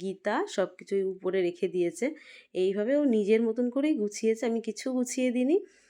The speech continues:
আর এই আয়নাটা তো তোমরা জানোই, ও এটা নিজেই বানিয়েছিল। ওটা যেন কী যেন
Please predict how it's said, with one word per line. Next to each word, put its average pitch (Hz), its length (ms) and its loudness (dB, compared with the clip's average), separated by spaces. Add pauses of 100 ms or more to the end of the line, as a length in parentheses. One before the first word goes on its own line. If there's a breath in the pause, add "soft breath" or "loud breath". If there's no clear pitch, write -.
(220 loud breath)
আর 202 120 -2
এই 214 60 2
আয়নাটা 208 380 2
তো 208 80 -8
তোমরা 208 300 2
জানোই, 202 480 4 (600 loud breath)
ও 185 160 0
এটা 190 160 2
নিজেই 202 360 4
বানিয়েছিল। 202 440 4
ওটা 208 240 2
যেন 214 160 -2 (160)
কী 220 160 -10
যেন 240 200 0